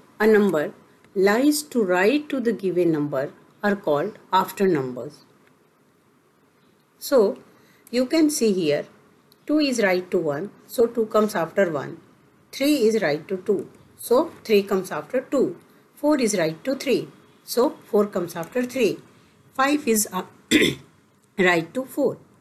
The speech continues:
so five comes after four. Six is right to five,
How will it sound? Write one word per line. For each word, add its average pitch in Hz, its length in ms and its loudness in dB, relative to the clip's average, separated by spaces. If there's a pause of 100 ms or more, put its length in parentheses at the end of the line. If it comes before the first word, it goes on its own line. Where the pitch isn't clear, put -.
so 330 360 0 (680)
five 202 280 2
comes 269 240 -4
after 175 300 -6
four. 208 360 -2 (340)
Six - 500 0
is 190 280 0 (180)
right 170 340 0
to 269 100 -2
five, 254 320 -2